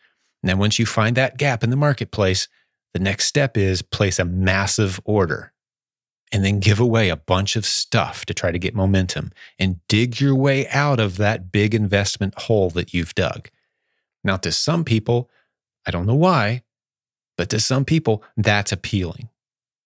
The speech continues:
because they see the one in ten success stories and they think, "I can be that one in ten.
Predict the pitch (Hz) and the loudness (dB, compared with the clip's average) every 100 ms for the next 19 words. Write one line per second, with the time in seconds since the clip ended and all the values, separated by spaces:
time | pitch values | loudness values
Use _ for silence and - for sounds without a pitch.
0 | _ _ _ _ _ 101 104 104 92 101 | _ _ _ _ _ -4 0 0 2 0
1 | 110 - 135 117 117 101 92 98 110 113 | 0 -2 0 0 2 0 2 2 2 2
2 | - 110 113 - 123 - 127 - 92 85 | 2 0 2 -2 -2 -2 -2 -2 -4 -2
3 | 80 92 - 95 98 90 95 - 104 98 | -2 -4 -6 -4 -2 -2 -4 -2 -6 -4
4 | 98 95 90 87 87 90 85 80 80 92 | -6 -4 -4 -4 -4 -4 -4 -6 -4 -4
5 | 78 | -4